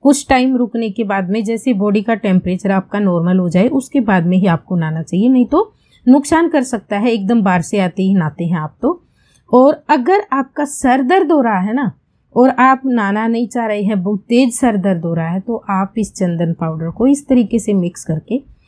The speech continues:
और माथे पे लेप करके बीस मिनट रखें। आप देखेंगे कि आपका सर दर्द, एक तो ये आपको ठंडक देगा, दूसरा जो इसकी खुशबू होती है ना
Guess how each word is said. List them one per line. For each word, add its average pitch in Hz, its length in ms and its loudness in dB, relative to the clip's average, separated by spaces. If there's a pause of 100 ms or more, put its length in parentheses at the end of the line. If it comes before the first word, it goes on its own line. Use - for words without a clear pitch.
(140)
और 233 100 2
माथे 294 400 4
पे 349 160 0
लेप 269 320 0
करके 180 320 -4
बीस 311 320 2
मिनट 269 300 2
रखें। 175 340 -6
आप 226 320 0
देखेंगे 165 500 -4
कि 247 260 -4
आपका 233 380 0
सर 175 300 0
दर्द, 156 260 -6 (540)
एक 247 260 2
तो 320 60 4
ये 302 220 4
आपको 302 320 -2
ठंडक 240 440 0
देगा, 156 300 -4 (480)
दूसरा 294 600 4 (480)
जो 277 240 4
इसकी 330 340 0
खुशबू 269 440 2
होती 233 320 0
है 226 100 -4
ना 247 200 -2